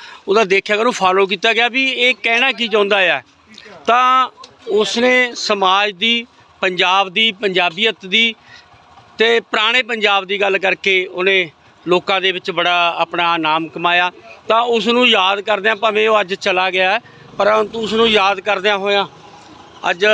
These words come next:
ਲੱਲੂਆਣਾ ਰੋਡ ਤੇ ਭਾਵੇਂ ਇਹਨਾਂ ਦਾ ਕੋਈ ਉਹਨਾਂ ਨਾਲ ਰਾਹ ਵਾਸਤਾ ਨਹੀਂ ਹੈਗਾ,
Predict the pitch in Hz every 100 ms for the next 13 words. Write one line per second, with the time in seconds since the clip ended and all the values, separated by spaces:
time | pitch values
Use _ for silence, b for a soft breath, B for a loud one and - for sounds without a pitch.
0 | 196 185 202 208 214 214 220 208 190 226
1 | 220 226 226 233 233 247 254 262 247 240
2 | 240 254 254 240 214 254 254 233 - 226
3 | 202 190 240 240